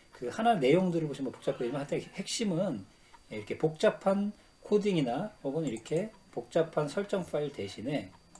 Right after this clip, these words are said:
예, 이렇게 어노테이션 하나만 써서 이걸 모두 해결할 수 있다는 거예요. 예. 그래서 결국 이제 이런 겁니다. 그래서 저희가 전자적으로 프레임워크에서 이제 점검하실 때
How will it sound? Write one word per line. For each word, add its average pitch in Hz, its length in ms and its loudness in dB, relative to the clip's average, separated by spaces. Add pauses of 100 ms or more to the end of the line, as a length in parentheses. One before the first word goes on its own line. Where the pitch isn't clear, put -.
(680)
예, 107 140 -6
이렇게 117 320 -6
어노테이션 156 600 2
하나만 165 380 0
써서 190 580 2 (480)
이걸 135 200 -2
모두 131 460 0
해결할 165 280 -2
수 - 140 -12
있다는 107 320 -8
거예요. 85 160 -18 (140)
예. 87 160 -18 (880)
그래서 127 500 -6
결국 160 240 0
이제 147 120 -2
이런 180 180 2
겁니다. 120 260 0
그래서 113 320 -4 (540)
저희가 123 180 -6
전자적으로 160 400 0
프레임워크에서 151 500 2
이제 123 100 -6
점검하실 123 540 -6
때 113 380 -2